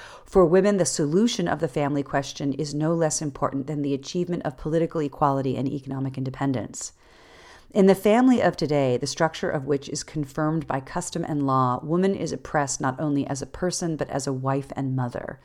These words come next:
In most of the countries of the civilized world, the civil code places woman in a greater or lesser dependence on her husband and awards the husband not only the right to dispose of her property, but also the right of moral and physical dominance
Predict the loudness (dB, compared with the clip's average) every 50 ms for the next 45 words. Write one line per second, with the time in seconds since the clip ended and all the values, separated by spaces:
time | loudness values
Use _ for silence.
0 | -20 -20 -20 -20 -20 -20 -20 -4 0 2 4 8 8 6 6 6 0 0 -2 -2
1 | -2 0 -2 -2 0 -2 -4 -2 0 -2 -2 -2 -2 -2 -2 0 0 0 2 2
2 | 0 0 -2 -4 -4 0 0 2 2 0 0 -2 -4 -4 -4 -4 -4 -4 -6 -4
3 | -2 -2 -2 -2 -2 -2 -2 -2 -2 -2 -4 -6 -6 -6 -4 -2 -2 -2 -2 -2
4 | -4 -4 -4 -4 0 2 2 2 2 2 0 0 -2 0 0 0 0 -2 -4 -6
5 | -8 -8 -8 -6 -4 -4 -2 -2 -4 -4 -6 -8 -8 -8 -8 -8 -4 -4 -4 -4
6 | -4 -4 -4 -4 -4 -4 -6 -10 -18 -20 -20 -16 -4 -2 2 2 2 4 4 4
7 | 4 4 2 0 -4 -4 -2 0 -2 -2 -2 -4 -2 0 0 -2 -2 -2 -2 0
8 | 0 0 0 0 0 0 -2 -4 -8 -10 -8 -8 -6 -4 -4 -4 -4 -6 -8 -10
9 | -12 -12 -6 -2 0 0 2 0 -2 -4 -4 -4 -4 -4 -6 -8 -12 -18 -20 -4
10 | -2 -2 2 4 4 4 4 4 2 -4 -2 -2 -2 0 2 2 2 2 0 -2
11 | -6 -4 -2 -2 0 2 2 2 0 0 -2 -2 -4 -4 -2 -4 -4 -4 -4 -6
12 | -8 -10 -6 -4 -2 0 0 0 0 0 0 0 -2 -6